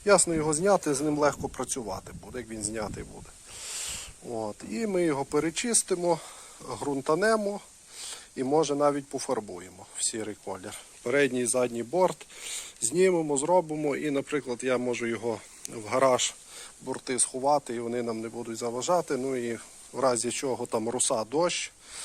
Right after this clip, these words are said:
нічого не станеться. Далі. Е, то з бур-, по бортах. Далі треба нам буде,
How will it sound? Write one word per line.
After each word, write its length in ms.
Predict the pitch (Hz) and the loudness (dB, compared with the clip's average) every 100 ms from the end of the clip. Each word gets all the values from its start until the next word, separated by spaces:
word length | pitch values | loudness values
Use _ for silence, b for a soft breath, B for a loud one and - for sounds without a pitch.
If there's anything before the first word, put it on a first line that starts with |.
| B B B B | B B B B
нічого 340 | 120 113 147 131 | -8 -4 0 2
не 120 | 135 | 4
станеться. 600 | - 110 95 92 - 92 B B B B B B B - | 2 0 -2 -2 -2 -2 B B B B B B B -2
Далі. 420 | 139 131 123 107 - - _ B B B B B B _ - - | 4 4 4 -2 -12 -20 _ B B B B B B _ -18 -14
Е, 40 | 117 123 - 127 123 120 - _ | -12 -12 -10 -10 -12 -14 -18 _
то 160 | 151 | -2
з 60 | 131 | -2
бур-, 220 | 120 143 | -2 -4
по 180 | 139 151 | 0 0
бортах. 760 | 135 151 - 110 101 - - - | 0 -2 2 2 2 0 -4 2
Далі 300 | 147 165 156 | 4 6 2
треба 300 | - 151 139 | 0 2 2
нам 200 | 143 143 | 2 0
буде, 360 | 139 147 143 | -2 0 0